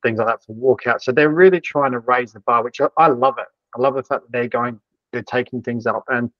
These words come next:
and really trying to push, even though they're, yes, they're S L two, but they're still trying to push. They're still trying to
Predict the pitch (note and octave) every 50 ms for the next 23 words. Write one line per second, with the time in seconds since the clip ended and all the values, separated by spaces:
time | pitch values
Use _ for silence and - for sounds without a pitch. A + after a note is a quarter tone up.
0 | _ _ - - _ - D3+ E3 F#3 G3+ G3+ F#3+ - - D3+ C#3 - - - E3
1 | D3+ - - - - - - G#3+ A3 G3+ F#3 E3 D#3 C#3 C#3 C#3 C#3+ - F3+ F3
2 | E3 - - - - C#3+ A#2 - - C#3 B2 - - C#3+ C3+ A2+ A#2+ C3+ C3+ B2+
3 | - - D3+ D3 - D3 D3 C#3+ - - - D3 C3 B2 - - C3 - - D3
4 | C#3+ C3 - C#3+ C#3 C#3 C3 B2+